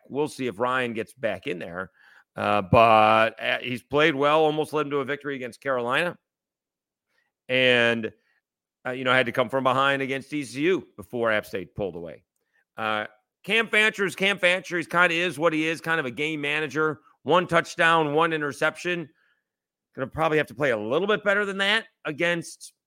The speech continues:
Virginia Tech. Uh, my guy Bradley, uh, you know, Carter Bradley.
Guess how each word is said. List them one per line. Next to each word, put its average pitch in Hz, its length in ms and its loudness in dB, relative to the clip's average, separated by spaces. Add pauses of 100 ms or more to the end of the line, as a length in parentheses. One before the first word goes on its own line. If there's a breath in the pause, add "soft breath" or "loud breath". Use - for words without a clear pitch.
(500)
Virginia 156 380 -6
Tech. 185 460 0 (600)
Uh, 98 400 -6 (680)
my 139 160 2
guy 151 160 6
Bradley, 156 440 2 (120)
uh, 107 480 0 (260)
you 135 80 -8
know, 131 80 -4
Carter 139 380 2
Bradley. 80 340 -12